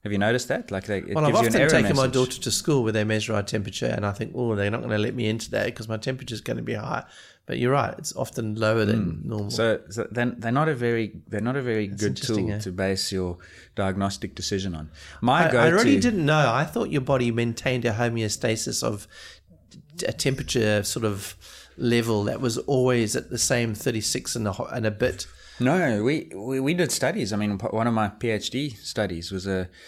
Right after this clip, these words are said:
Speaker 1: test in a heat chamber. We, we'd set this thing to forty degrees Celsius and give them no wind. I mean, it was miserable. It was worse than yesterday's weather here in Cape Town. And we'd make them do twenty K time trials, and the average temperature by the finish is thirty-nine point five.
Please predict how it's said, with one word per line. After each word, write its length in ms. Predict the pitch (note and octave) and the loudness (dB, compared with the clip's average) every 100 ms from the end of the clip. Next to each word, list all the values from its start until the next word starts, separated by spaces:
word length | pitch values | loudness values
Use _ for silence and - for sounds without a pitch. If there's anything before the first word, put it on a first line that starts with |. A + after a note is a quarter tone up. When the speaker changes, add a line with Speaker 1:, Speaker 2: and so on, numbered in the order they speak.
| - - - - | -20 -20 -20 -4
Speaker 1:
test 300 | A#2+ G#2+ G#2 | -2 -2 -4
in 100 | G2 | -4
a 60 | |
heat 300 | F#2+ B2 B2 | -2 -4 -6
chamber. 420 | - G2 F2+ D#2 D2+ | -4 -4 -2 -6 -8
We, 140 | F2+ - - | -10 -12 -10
we'd 180 | G2+ F#2+ | -10 -4
set 240 | - G3 | -4 -4
this 160 | - - | -6 -6
thing 220 | G2+ F#2+ | -4 -6
to 120 | F#2 | -6
forty 260 | - G#2 G2 | -6 -4 -2
degrees 320 | F#2+ F#2+ F#2 | -4 -4 -2
Celsius 500 | - G2+ - F#2 - | 0 -2 -2 -4 -4
and 120 | F#2 | -4
give 140 | F#2+ F2+ | -4 -2
them 160 | F#2+ | 0
no 180 | F#2+ G2 | 2 2
wind. 320 | F2+ G#2 D#2+ D2 | 2 0 -2 -6
I 60 | |
mean, 140 | D2 D#2+ | -10 -10
it 120 | D#2 | -12
was 120 | D#2 | -10
miserable. 340 | F2 F2+ E2 | -8 -8 -8
It 80 | D#2+ | -8
was 120 | F#2 F#2+ | -6 0
worse 240 | G2+ G2+ | 0 0
than 120 | F2+ | -4
yesterday's 480 | F2 F#2+ G2+ F2+ E2 | -4 -4 -4 -6 -4
weather 200 | F2+ F#2 | -2 -2
here 160 | E2+ F2 | -4 -6
in 60 | |
Cape 280 | E2 - F#2+ | -6 -4 -4
Town. 240 | - E2 E2+ - - - - - | -6 -12 -14 -20 -20 -20 -20 -6
And 100 | G#2+ | 0
we'd 100 | G#2+ | 2
make 200 | A2 A#2 | 4 2
them 100 | B2 G#2+ | 2 0
do 80 | |
twenty 300 | G2+ A2+ A2 | 0 0 0
K 180 | G#2+ G2+ | 0 -2
time 280 | F#2+ A2+ A#2+ | 0 -2 -2
trials, 360 | A2+ E2+ E2 - | -4 -6 -6 -8
and 260 | A2+ G#2 G2+ | -2 0 0
the 140 | G#2+ G#2 | 0 2
average 400 | A2+ A#2+ G#2+ - | 2 2 0 -2
temperature 420 | G2 F#2+ F#2+ F#2+ | -2 -2 -2 -2
by 140 | F2 | -2
the 80 | E2+ | -4
finish 380 | - A2 F2+ - | -4 -2 -2 -6
is 100 | - | -6
thirty-nine 460 | F#2+ F2+ F2 E2+ | -4 -4 -4 -6
point 220 | E2 E2 D#2 | -8 -10 -6
five. 440 | G#2+ E2 C2 - | -4 -4 -8 -18